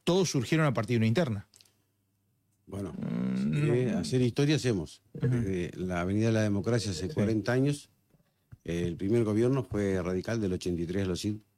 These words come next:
Speaker 2: al
Speaker 1: Sí.
Speaker 2: ochenta y siete fue el único. Ya después en el ochenta y siete vino don Carlos María Celsi como intendente hasta el noventa y uno. Del noventa y uno al noventa y cinco fue el compañero Baldoni. Del noventa y cinco al noventa y nueve fue el compañero Bermúdez.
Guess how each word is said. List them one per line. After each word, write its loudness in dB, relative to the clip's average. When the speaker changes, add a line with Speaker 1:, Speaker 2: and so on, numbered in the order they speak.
Speaker 2:
al -2
Speaker 1:
Sí. 4
Speaker 2:
ochenta 0
y -4
siete -2
fue -2
el 2
único. 0
Ya -2
después 0
en 2
el 2
ochenta 0
y 2
siete 0
vino 0
don 0
Carlos 0
María 0
Celsi 0
como -2
intendente 0
hasta -6
el 0
noventa 0
y 2
uno. 0
Del -6
noventa -4
y 0
uno 0
al 0
noventa -4
y -10
cinco -2
fue -2
el -6
compañero -2
Baldoni. 0
Del -2
noventa -2
y -10
cinco 0
al 2
noventa 0
y 2
nueve 0
fue 0
el -2
compañero 0
Bermúdez. 0